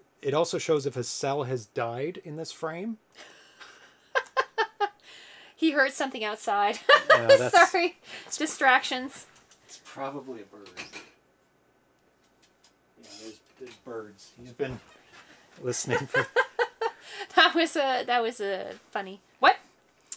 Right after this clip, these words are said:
Speaker 1: Um,
Speaker 2: He looked like a lemur there for a second. Oop. <laughs>
Speaker 1: It shows normal states, Cell just being born, and a Cell just died. So
Speaker 2: Yeah.
Speaker 1: those two are showing a Cell just born and
Speaker 2: And
Speaker 1: a Cell
Speaker 2: died.
Speaker 1: just died. Cell just born,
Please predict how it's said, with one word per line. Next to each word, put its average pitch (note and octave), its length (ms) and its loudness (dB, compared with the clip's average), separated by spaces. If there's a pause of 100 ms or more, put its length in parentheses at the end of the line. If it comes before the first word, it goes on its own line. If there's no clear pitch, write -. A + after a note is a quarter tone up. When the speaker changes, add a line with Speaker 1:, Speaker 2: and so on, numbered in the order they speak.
(300)
Speaker 1:
Um, C3+ 760 2
Speaker 2:
He D4+ 120 -4
looked D4+ 200 -4
like D#4 140 -6
a B3 60 -2
lemur A3 420 -6
there E3+ 180 -12
for - 140 -12
a F#3 40 -14
second. F#3 320 -14 (100)
Oop. F4+ 140 -8 (520)
<laughs> C#4+ 100 -4 (880)
Speaker 1:
It D#3+ 100 -12
shows C#3+ 240 2
normal G#3+ 320 2
states, F#3+ 520 0
Cell F3 300 2
just F#3+ 220 0
being F3 160 0
born, C#3+ 420 0
and C#3 100 -8
a B2+ 60 -4
Cell C#3 380 -2
just - 340 -4
died. G#2+ 380 -8
So B2 260 -2
Speaker 2:
Yeah. B2+ 100 -2
Speaker 1:
those D#3+ 440 -2
two F#3 480 -6 (200)
are C3 120 -2
showing C#3 500 -4
a B2+ 60 -10
Cell C#3+ 320 -4
just C#3 240 -6
born D#3 400 -2 (240)
and - 60 -8
Speaker 2:
And A#2+ 60 -6
Speaker 1:
a - 40 -6
Cell C3 220 0
Speaker 2:
died. A2+ 100 -4
Speaker 1:
just B2 200 -4
died. G2+ 340 -8
Cell B2+ 280 -8
just C3 240 -6
born, C#3 300 -4